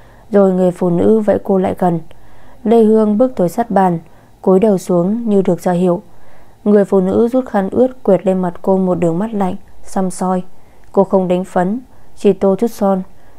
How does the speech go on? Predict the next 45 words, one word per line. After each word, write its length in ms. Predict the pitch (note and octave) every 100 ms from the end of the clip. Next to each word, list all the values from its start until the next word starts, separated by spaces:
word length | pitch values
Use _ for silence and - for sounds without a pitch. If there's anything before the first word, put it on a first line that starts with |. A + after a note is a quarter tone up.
| - -
Quệt 180 | G3+ F#3
ra 320 | G3 F#3+ F#3+
mà 280 | F#3 F3+ E3+
có 260 | - E3+ F3
bụi 260 | G#3 G#3+ -
thì 120 | - F3
xấu 180 | -
hổ 200 | - G#3
lắm. 220 | E3+ G3+ A#3 - - - - - - - -
Chiếc 180 | C#4 C4
khăn 160 | G#3+ G#3+
ướt 220 | C4 C4
vẫn 120 | A#3
trắng 200 | F#3 F3 -
tinh, 260 | G3+ G3 - - -
không 200 | G3+ F#3
có 200 | F3+ F3
vết 140 | A3
tích 220 | A#3 B3+
gì. 300 | - F3+ E3 - - _ - -
Bà 180 | F#3 F3+
ta 180 | F#3+ F#3+
mỉm 260 | F#3+ F3
cười 240 | E3+ F3+ E3+
vẫy 140 | - -
cô. 260 | F#3+ F#3+ - - - - - - - - - - - -
"Thông 160 | F#3
qua, 280 | F#3 F#3 F#3 - - - - -
mời 180 | F#3+ F3+
vào." 180 | F3+ F3+ - - - - - - - - - - - -
"Dạ, 260 | B3 G3 - - - -
em 120 | G#3
cảm 220 | G3+ F3+
ơn 100 | G3
ạ." 220 | G3+ F3 - - - - - - -
Lê 180 | A#3
Hương 280 | A3+ A3+ A3
mừng 160 | G3+ F3
rỡ 180 | F#3+ -
cúi 200 | G3 F#3+
đầu 200 | G#3 F#3
với 200 | F#3 F3+
cả 140 | G3+
hai 180 | F#3 F#3
người, 300 | F#3 F3+